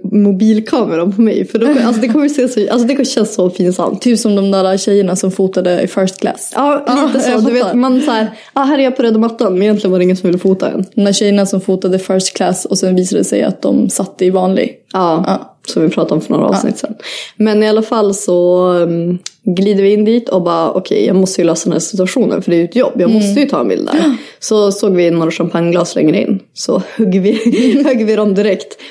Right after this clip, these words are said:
Speaker 1: Och då kom en tjej fram som jobbar där och bara, "Ja, jag såg att, eh, ni hade gått till champagnen direkt."
Speaker 2: Mm.
Speaker 1: Och jag, jag lyssnar på er podd, så jag vet hur ni funkar. Så
Speaker 2: Ja.
Speaker 1: nu vågar jag komma fram.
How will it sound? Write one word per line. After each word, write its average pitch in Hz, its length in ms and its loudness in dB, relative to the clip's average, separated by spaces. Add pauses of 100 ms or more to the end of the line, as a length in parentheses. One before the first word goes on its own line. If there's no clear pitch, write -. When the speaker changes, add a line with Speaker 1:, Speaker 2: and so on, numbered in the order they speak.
(140)
Speaker 1:
Och 190 60 2
då 240 120 2
kom 262 180 0
en 214 160 4
tjej 214 260 2
fram 208 280 -2
som - 160 -4
jobbar 170 220 0
där 156 180 0
och 160 80 2
bara, 160 280 -2
"Ja, 214 120 0
jag 233 100 2
såg 262 300 0
att, 196 260 -6
eh, 190 60 2 (360)
ni 180 120 2
hade 180 140 2
gått 185 200 -2
till 202 100 -4
champagnen 196 480 0
direkt." 208 380 -2
Speaker 2:
Mm. 220 160 0
Speaker 1:
Och 214 60 2
jag, 190 100 2
jag 196 140 4
lyssnar 220 220 0
på 208 140 -4
er 262 100 2
podd, 180 340 -2
så - 140 -4
jag 180 80 2
vet 220 260 0
hur 233 60 4
ni 208 120 4
funkar. 202 420 -2
Så 202 80 0
Speaker 2:
Ja. 240 100 2
Speaker 1:
nu 240 60 2
vågar 233 200 2
jag 196 160 -2
komma 196 220 0
fram. 202 280 0